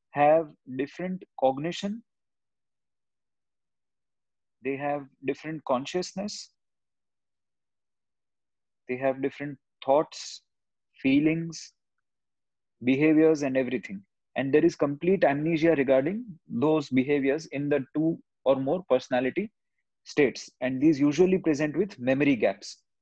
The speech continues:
Now, genuine patients will be confused, conflicted, and ashamed.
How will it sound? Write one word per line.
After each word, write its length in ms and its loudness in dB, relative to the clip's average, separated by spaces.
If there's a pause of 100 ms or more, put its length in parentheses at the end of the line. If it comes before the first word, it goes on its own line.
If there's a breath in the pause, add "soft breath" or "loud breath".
(360)
Now, 160 0
genuine 500 0
patients 520 -2 (140)
will 200 0
be 140 -2
confused, 640 -2
conflicted, 580 -2
and 140 -2 (360)
ashamed. 380 -6